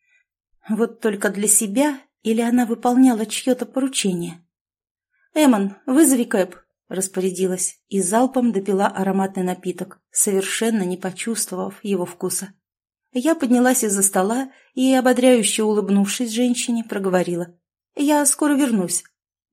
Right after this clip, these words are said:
"Хорошо", покладисто ответила мадам Ирма, даже не взглянув в мою сторону. Перед отъездом в Эдбург, пусть я и не планировала надолго задерживаться в маленьком городке, я все же хотела решить вопрос с патентом.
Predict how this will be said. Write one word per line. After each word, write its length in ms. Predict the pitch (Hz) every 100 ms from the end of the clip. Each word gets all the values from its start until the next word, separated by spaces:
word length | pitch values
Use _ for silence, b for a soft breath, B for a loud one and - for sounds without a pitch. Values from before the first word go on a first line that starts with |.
| _ _ _
"Хорошо", 720 | - 269 269 262 - 202 202 _ _ _ -
покладисто 640 | 196 202 190 185 - 190
ответила 420 | 185 185 185 180
мадам 360 | 180 175 175 175
Ирма, 400 | 214 226 220 - _ -
даже 300 | 240 247 233
не 120 | 233
взглянув 460 | 196 208 208 175
в 80 | -
мою 220 | 190 180
сторону. 560 | 175 - 185 185 196 - _ _ _ _ _ _ -
Перед 260 | 202 202
отъездом 560 | 208 208 202 185 180 180
в 60 |
Эдбург, 460 | 240 247 175 170 - b b
пусть 280 | - 330 -
я 140 | 240 233
и 80 |
не 120 | 214 202
планировала 640 | 196 185 247 302 262 254
надолго 440 | 247 240 247 226
задерживаться 720 | 220 220 208 233 202 214 208 208
в 40 |
маленьком 520 | 220 214 208 202 202
городке, 560 | 196 196 196 202 202 202 B _ _
я 240 | 208 285
все 240 | 294 -
же 80 | 262
хотела 420 | 262 247 247 277
решить 440 | 254 233 - 208 190
вопрос 440 | 180 175 202 254
с 100 | -
патентом. 720 | - 240 214 170 170 180 180